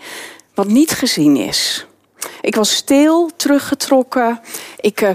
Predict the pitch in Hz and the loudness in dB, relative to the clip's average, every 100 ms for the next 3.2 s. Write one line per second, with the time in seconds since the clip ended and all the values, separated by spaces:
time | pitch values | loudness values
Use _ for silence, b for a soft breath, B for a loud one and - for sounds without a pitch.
0 | - - 294 240 - 233 254 208 196 180 | -2 0 2 4 2 0 0 -2 2 2
1 | 180 - 170 165 170 160 - 131 127 127 | 0 -6 -4 0 0 0 -2 -4 0 -2
2 | 117 - - - - _ B B B B | -2 -6 -10 -12 -14 _ B B B B
3 | _ 196 | _ -2